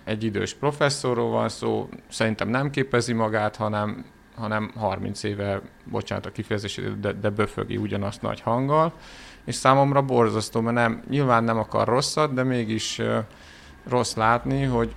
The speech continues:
mert nyilván egy ilyen akadémikusra sokan hallgatnak, hogy milyen, mennyire hátráltatja, lassítja az egyébként halaszthatatlanul szükséges változást. Tehát, tehát nagyon nehéz, ö,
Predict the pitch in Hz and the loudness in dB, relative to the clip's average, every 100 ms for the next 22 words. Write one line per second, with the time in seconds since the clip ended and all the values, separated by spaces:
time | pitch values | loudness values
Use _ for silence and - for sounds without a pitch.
0 | - 110 113 113 107 107 107 110 - 107 | -4 -4 -2 -2 0 -2 0 0 0 -4
1 | 107 104 110 - 101 113 - 98 117 139 | -2 -4 -6 -8 -6 -6 -4 -2 0 0
2 | 143 143 131 123 123 117 110 120 120 110 | -2 -4 -4 -2 0 0 0 0 0 0
3 | 117 113 110 107 104 107 113 113 110 - | 2 0 0 -2 -2 -4 0 0 0 -2
4 | 107 - 110 113 110 - 107 110 110 110 | -8 -4 0 0 -2 -4 0 0 0 -2
5 | 107 - 110 - - 110 101 - 110 107 | -4 -4 -4 -6 -6 -2 -2 -2 -8 -8
6 | 101 110 107 107 - - 113 110 - 117 | -6 -4 -4 -4 -6 -6 -6 -6 -2 -2
7 | 110 104 107 107 104 - - - - - | -2 -4 -6 -4 -6 -8 -18 -20 -20 -18
8 | - 123 - 131 - 160 139 123 113 113 | -6 -4 -2 -4 0 0 2 2 2 2
9 | 110 110 113 110 113 | 0 0 -2 0 0